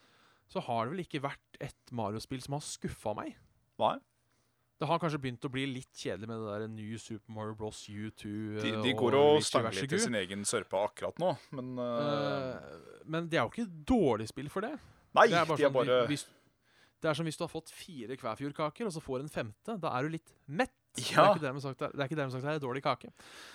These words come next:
Speaker 1: Ehm,
Speaker 2: Jeg vil si at Mario er den safeste spillserien som er.
Speaker 1: Ja, det er det.
Speaker 2: Fordi den er behagelig, lett å sette seg inn i, du vet hva du kommer til. Eh, men det er, eh,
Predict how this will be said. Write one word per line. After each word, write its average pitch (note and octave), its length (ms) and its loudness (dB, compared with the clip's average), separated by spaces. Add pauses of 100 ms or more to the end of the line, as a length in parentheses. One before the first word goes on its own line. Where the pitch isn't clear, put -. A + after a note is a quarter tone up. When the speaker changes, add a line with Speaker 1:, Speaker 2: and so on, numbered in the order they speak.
(200)
Speaker 1:
Ehm, D#3 320 0
Speaker 2:
Jeg C#3+ 80 6
vil F#3+ 80 0
si D3 220 2
at - 300 2 (800)
Mario D#3 400 8
er A#2 140 8
den C#3 100 -2
safeste - 600 -4
spillserien G#2+ 520 -6
som G#2 100 -12
er. E2+ 220 0 (720)
Speaker 1:
Ja, C3+ 100 2
det D3 80 4
er C#3+ 160 4
det. - 60 -6 (180)
Speaker 2:
Fordi C3 160 -4
den C3+ 120 2
er C#3 220 12
behagelig, D3+ 600 8
lett D3+ 180 4
å D#3+ 40 0
sette D#3 240 4
seg C#3+ 180 4
inn B2 80 0
i, C#3 60 0
du C#3+ 100 0
vet B2 180 10
hva C3 100 -4
du C#3 60 0
kommer A2+ 240 -2
til. G#3+ 240 4 (600)
Eh, C3 1000 6
men B2+ 200 2
det C#3+ 80 10
er, A2 460 10
eh, C3 680 -2